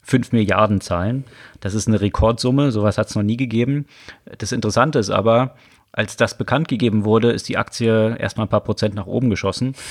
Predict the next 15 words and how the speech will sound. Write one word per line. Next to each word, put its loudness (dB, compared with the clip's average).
<laughs> -8
weil, 2
naja, 0
ein -8
Unternehmen 0
wie -2
Facebook, -2
was 2
im -2
Jahr 2
allein 0
zweiundzwanzig 0
Milliarden 2
Gewinn 2
macht, -4